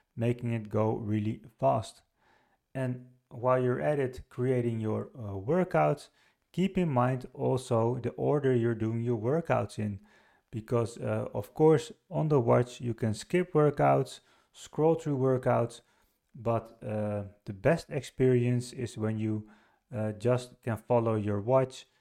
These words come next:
and walk through the gym, uh, accordingly. Conclusion. Uh, there's a lot of benefits for the Garmin when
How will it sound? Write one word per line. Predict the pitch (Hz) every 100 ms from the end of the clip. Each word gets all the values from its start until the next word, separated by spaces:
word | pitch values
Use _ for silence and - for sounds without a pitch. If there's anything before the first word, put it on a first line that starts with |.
| _ _ -
and | 127 127 127
walk | 110 113 110 -
through | - 107
the | 101
gym, | 95 107 107 107 104 -
uh, | 104 104 104
accordingly. | 101 - 113 131 127 104 98 95 _ _ _ _ _ _ _ _ _ _ _ _ _ _ _ _ _ _ _ _ -
Conclusion. | 135 123 131 143 170 127 110 101 - _ _ -
Uh, | 123 123
there's | 110 135 123
a | 127
lot | 127 180 196
of | 190 151 123 107
benefits | 135 143 - 131 131 - - - 135 _
for | 123 120 120 110
the |
Garmin | 107 110 110 113 110 113 117 104
when | 107 110